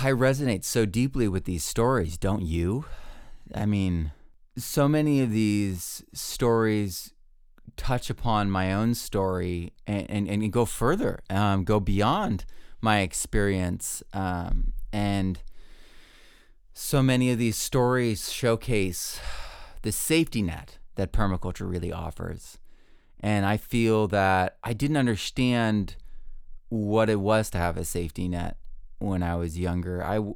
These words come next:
I was kind of a wild man, <laughs> as my dad would say. Um, we would, we, we grew up skiing.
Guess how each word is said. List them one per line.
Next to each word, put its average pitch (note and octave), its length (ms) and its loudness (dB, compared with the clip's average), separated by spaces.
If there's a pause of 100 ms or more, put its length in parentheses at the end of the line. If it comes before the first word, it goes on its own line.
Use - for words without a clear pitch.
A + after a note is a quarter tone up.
I A#2+ 80 2
was A#2 180 0
kind D3+ 180 0
of G#2+ 80 0
a F#2 60 -2
wild G#2 480 4
man, G#2+ 340 2 (1600)
<laughs> E4+ 500 0
as B3+ 160 0
my F4+ 140 0
dad - 320 2
would G4 180 2
say. - 440 0 (500)
Um, D#3 500 4 (320)
we D#3 160 4
would, D#3+ 280 2
we, D3 220 -2
we D#3 140 2
grew D3 380 4
up D#3 260 4
skiing. D3+ 920 0